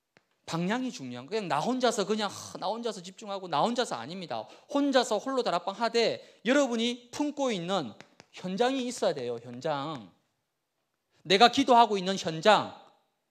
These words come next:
내가 기도하고 있는 대상자, 그 현장을 품고, 비록 내가 가지 못하지만은, 내가 비록 집에서 하지만 나의 홀로 다락방 속에는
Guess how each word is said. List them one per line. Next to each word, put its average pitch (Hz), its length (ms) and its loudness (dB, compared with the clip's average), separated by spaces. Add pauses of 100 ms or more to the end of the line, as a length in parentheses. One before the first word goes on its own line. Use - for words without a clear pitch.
(360)
내가 226 240 12
기도하고 240 480 6
있는 196 220 -4
대상자, 202 600 -2 (300)
그 294 180 2
현장을 247 540 4
품고, 269 720 0
비록 277 160 2
내가 226 160 4
가지 262 300 4
못하지만은, 214 760 0 (640)
내가 220 140 8
비록 233 240 8
집에서 285 340 2
하지만 208 580 4 (1040)
나의 269 360 12
홀로 302 300 8
다락방 220 360 6
속에는 214 560 2